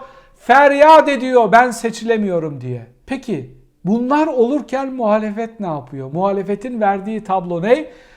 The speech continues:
Muhalefet "nasıl olsa kazanacağız" hayali üstünden bir oyun kurguluyor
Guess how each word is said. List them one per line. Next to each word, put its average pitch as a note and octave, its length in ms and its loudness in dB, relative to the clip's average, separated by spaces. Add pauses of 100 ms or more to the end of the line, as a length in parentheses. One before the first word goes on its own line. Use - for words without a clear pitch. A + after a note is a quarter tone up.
(160)
Muhalefet C4+ 760 2 (120)
"nasıl C4 380 0
olsa C#4+ 380 0
kazanacağız" A3 1080 0
hayali G#3+ 560 0
üstünden F#3+ 720 -2 (300)
bir A3+ 120 0
oyun A3 400 0
kurguluyor C4+ 680 -2